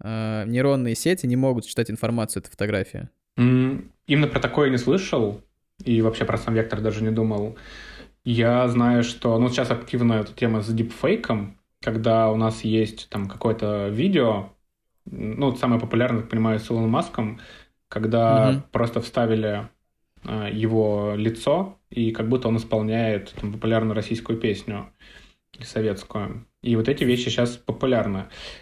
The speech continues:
Speaker 2: И слышал про то, что государство то ли объявило конкурс, то ли объявляло на то, чтобы разработать систему, которая такие видео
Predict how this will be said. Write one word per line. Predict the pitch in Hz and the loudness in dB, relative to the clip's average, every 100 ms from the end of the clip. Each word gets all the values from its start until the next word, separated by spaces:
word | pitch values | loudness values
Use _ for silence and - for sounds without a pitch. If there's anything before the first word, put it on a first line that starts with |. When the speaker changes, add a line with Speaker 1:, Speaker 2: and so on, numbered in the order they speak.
| - | -4
Speaker 2:
И | 120 120 123 120 120 117 113 113 113 - _ | 4 6 6 6 6 6 4 0 -4 -18 _
слышал | - 135 - 127 | 0 0 2 -2
про | - 113 | -2 0
то, | 131 165 | 0 0
что | - 123 | -2 -2
государство | 113 107 117 131 - 123 113 107 113 _ _ _ _ _ - | -2 0 0 0 -2 0 0 0 -8 _ _ _ _ _ -2
то | 131 | 0
ли | 127 | 2
объявило | 117 113 160 156 | 2 4 4 2
конкурс, | - 113 - - | 2 -2 -2 -8
то | - | -4
ли | 110 | -2
объявляло | 107 110 110 139 135 113 - - - _ 123 | 0 0 2 2 2 0 -4 -18 -20 _ -2
на | 117 | 0
то, | 127 | 0
чтобы | - 120 117 117 - | 0 2 2 0 0
разработать | 123 123 135 135 123 | 2 4 2 0 -2
систему, | 117 - 160 190 117 | -4 -2 0 2 0
которая | - - 120 131 | -2 -2 2 2
такие | 117 113 - 131 117 | 2 -4 -2 2 2
видео | 110 123 120 113 107 98 | 2 2 2 4 2 0